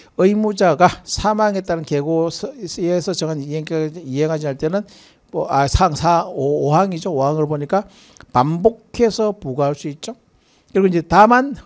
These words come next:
의무자가 의무를 이행하면 새로운 이행강제금의 부과는 즉시 중지하되 이미 부과한 이행강제금은 징수해다. 요 오 항은 우리가 뭐였습니까? 우리, 제가 타임라인 할 때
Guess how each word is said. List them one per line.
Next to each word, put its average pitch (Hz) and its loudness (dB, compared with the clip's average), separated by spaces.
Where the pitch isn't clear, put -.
의무자가 214 4
의무를 190 0
이행하면 185 2
새로운 262 2
이행강제금의 170 -2
부과는 143 -4
즉시 190 -4
중지하되 131 -2
이미 233 0
부과한 165 0
이행강제금은 151 -4
징수해다. 131 -8
요 208 6
오 160 4
항은 262 6
우리가 196 0
뭐였습니까? 156 -2
우리, 185 -10
제가 190 -2
타임라인 240 -2
할 180 -8
때 170 -6